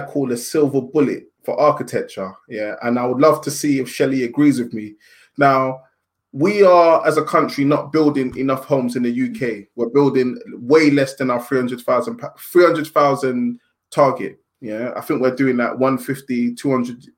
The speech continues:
thousand pounds and two hundred thousand units some years, et cetera. But with M M C, um, and, um, modular homes, yeah,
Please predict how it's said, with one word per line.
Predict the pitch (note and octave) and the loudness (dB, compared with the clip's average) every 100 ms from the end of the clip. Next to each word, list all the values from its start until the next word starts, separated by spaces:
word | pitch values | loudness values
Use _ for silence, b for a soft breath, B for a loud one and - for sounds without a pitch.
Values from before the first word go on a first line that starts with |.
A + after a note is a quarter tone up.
| _ _ | _ _
thousand | B2 A#2+ A#2+ A#2+ | -4 -2 -4 -6
pounds | A#2+ A#2 A#2 | -4 -6 -8
and | A2 - - | -12 -16 0
two | F3 | 2
hundred | D#3 C#3+ | 4 2
thousand | C#3 C#3 B2+ B2+ B2 | 4 4 4 2 2
units | C3 B2 - - _ | 0 0 -4 -14 _
some | - B2 B2 | -4 0 0
years, | B2 A#2 | 0 -2
et | - | -4
cetera. | - G2 - A2 - _ _ _ _ | -4 -4 -6 -14 -14 _ _ _ _
But | C3 B2+ - - _ _ _ | 2 2 0 -14 _ _ _
with | - E3+ G3 F#3+ - - | 2 4 4 0 -12 -2
M | F3 | 0
M | F3 D#3+ | 2 -2
C, | D#3 D#3+ D3 D3 C#3+ - _ _ - | -4 -4 0 0 -2 -10 _ _ 0
um, | C3+ C3 C3 B2 B2+ | 0 2 -4 -6 -2
and, | C3 B2+ B2 B2 - | -2 -2 -4 -6 -2
um, | B2+ B2 A#2+ - - | 0 2 -2 -4 -6
modular | C3+ D#3 D3 C3+ | 0 2 4 2
homes, | C3 F3 A#2+ B2+ D#3+ - - _ - | 4 4 4 0 -6 -16 -20 _ -6
yeah, | B2 B2 | -2 -2